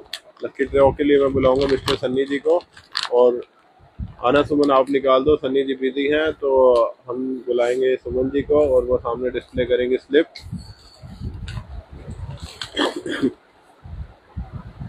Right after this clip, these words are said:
दिखाना क्या number आया है? Lucky number आया है सत्रह, सेवनटीन number। lucky number आया है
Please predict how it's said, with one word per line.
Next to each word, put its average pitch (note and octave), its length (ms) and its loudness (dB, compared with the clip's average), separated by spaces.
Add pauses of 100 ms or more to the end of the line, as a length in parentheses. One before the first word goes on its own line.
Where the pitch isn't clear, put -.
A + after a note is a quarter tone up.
(880)
दिखाना A#2 340 0
क्या A#2 240 -4 (180)
number A#2 340 -2
आया A#2+ 160 4
है? C#3+ 80 4
Lucky C3 300 -2
number C3+ 320 2
आया C3 220 6 (100)
है E3+ 240 0 (960)
सत्रह, C3 580 2 (160)
सेवनटीन D3+ 760 2
number। G#2+ 420 -4
lucky B2+ 300 -4
number D3+ 340 0
आया D3 240 4
है E3+ 180 2